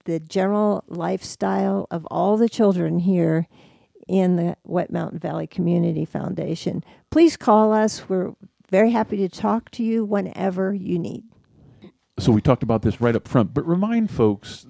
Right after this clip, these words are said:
Speaker 2: the scope of this project that you're doing.
Speaker 1: So over the past eight years, we have funded seventeen organizations for a total of sixty-nine programs,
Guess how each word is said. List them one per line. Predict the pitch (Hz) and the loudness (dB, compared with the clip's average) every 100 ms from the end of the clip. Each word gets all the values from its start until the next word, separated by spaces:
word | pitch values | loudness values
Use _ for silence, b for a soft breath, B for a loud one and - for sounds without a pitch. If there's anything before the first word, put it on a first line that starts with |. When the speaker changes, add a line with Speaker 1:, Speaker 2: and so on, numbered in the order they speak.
| - | -6
Speaker 2:
the | 110 135 | -4 -4
scope | - - 151 - | -4 0 0 0
of | 98 95 | -8 -4
this | 98 - - - _ - | -4 -6 -14 -20 _ -6
project | 117 98 90 - | -6 -4 -8 -10
that | 71 87 | -14 -8
you're | 92 | -8
doing. | 90 92 78 - _ _ _ b b - | -6 -6 -8 -14 _ _ _ b b -8
Speaker 1:
So | - 240 - - | 0 2 0 2
over | 240 233 226 | 4 4 2
the | 214 | 2
past | 247 220 214 202 - - _ | 0 0 -2 -4 -10 -14 _
eight | 202 208 - | 0 0 0
years, | 202 185 165 147 - - - - | -2 -2 -2 -6 -10 -16 -20 -8
we | 196 208 214 | -2 0 0
have | 196 208 190 175 - - b b b _ | -2 -2 -2 -2 -8 -20 b b b _
funded | - 202 196 175 170 | -2 0 2 0 -4
seventeen | - - 196 277 302 285 254 233 226 | -6 -4 -2 -2 -2 -2 0 0 -2
organizations | 202 190 196 190 185 180 180 - - - 175 - - _ _ _ _ _ | 0 0 0 -2 -2 -4 -6 -8 -12 -10 -10 -12 -18 _ _ _ _ _
for | - 196 180 | -4 2 2
a | 165 | 0
total | - 220 214 185 | -2 0 0 0
of | 170 | -2
sixty-nine | - - 262 - - 254 247 214 202 202 | -6 -6 -6 -6 -6 2 4 4 4 2
programs, | - 208 180 175 143 135 156 185 - | 2 0 2 -2 -2 -2 -4 -4 -8